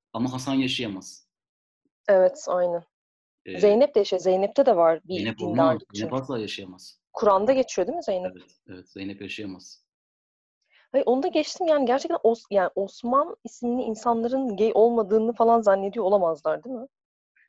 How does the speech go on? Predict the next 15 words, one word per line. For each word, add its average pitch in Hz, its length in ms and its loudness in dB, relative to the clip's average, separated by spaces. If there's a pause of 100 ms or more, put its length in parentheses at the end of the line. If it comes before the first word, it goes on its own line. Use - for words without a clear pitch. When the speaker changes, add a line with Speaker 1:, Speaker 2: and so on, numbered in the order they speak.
(100)
Speaker 1:
Yani 120 180 -6
onlar 180 440 -4
biraz 170 240 -6
daha 185 220 -6
böyle, 175 420 -4
eee, 127 480 -6 (320)
dini 143 300 6
tabanı 160 340 0
olan 135 280 0
bir 135 80 -2
isme 165 240 -6
hakaret 156 420 -6
olarak 104 280 -4
algılıyorlar 90 600 -12
bunu. 135 300 -8